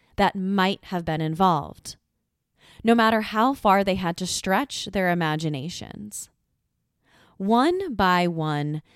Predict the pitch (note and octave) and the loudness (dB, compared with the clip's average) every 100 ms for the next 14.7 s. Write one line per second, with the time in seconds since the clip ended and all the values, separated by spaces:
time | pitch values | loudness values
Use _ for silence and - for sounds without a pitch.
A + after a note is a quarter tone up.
0 | _ A3+ A3+ G#3+ G3 - D#4+ E4 D#4+ - | _ 0 2 2 2 -2 -2 0 0 -4
1 | - F#3+ F3 - E3+ E3 D3+ D3 D#3+ - | -4 0 0 -2 -4 -2 0 -2 -4 0
2 | G#3+ A3+ A3+ B3 A3+ E3+ D#3+ D#3+ - - | 2 2 2 0 0 -2 -2 -2 -4 -2
3 | G3 G#3+ A3 G#3 - E3+ D#3+ - F#3+ F3 | 0 2 2 0 -2 -2 -4 -4 -6 -6
4 | E3+ E3 E3 - D#3+ D3+ D3 D#3 D3+ C#3+ | -6 -6 -6 -6 -6 -6 -6 -4 -4 -6
5 | C#3 C#3+ G1+ - - - _ _ _ _ | -8 -10 -10 -10 -12 -12 _ _ _ _
6 | _ _ - - G#3 A#3 G4+ - G#3 G3 | _ _ -20 -4 2 2 2 0 2 2
7 | F3 D#3+ E3 E3+ F3+ F3 G3+ - - E3 | 0 -2 -4 -2 -2 -2 -4 -4 -2 0
8 | D#3+ D#3+ E3+ E3 - C#4 E4+ - A3+ F3+ | 0 -2 -4 -6 -4 -4 -4 -4 -6 -6
9 | E3+ - F3 D3+ - D3 C3+ D3+ - _ | -10 -10 -8 -8 -6 -6 -6 -8 -12 _
10 | _ _ - A#3 A#3+ A#3+ G#3+ B3+ - F4+ | _ _ -4 0 0 4 4 4 2 -2
11 | - A3 F3+ D#3+ - E3+ E3+ E3 F#3+ F3+ | -2 -2 -2 -2 -2 -2 -2 -2 0 2
12 | F#3 B3 D4 - D#3+ D#3 D#3 D3+ F3 - | 2 2 2 0 -2 -2 -4 -4 -6 -4
13 | F#3+ F#3+ F#3 F3 E3+ D3+ D#3 E3 E3 D#3+ | -2 0 -2 -2 -2 -2 -2 -4 -4 -4
14 | F3 - - C#4+ - - | -6 -4 0 0 0 -8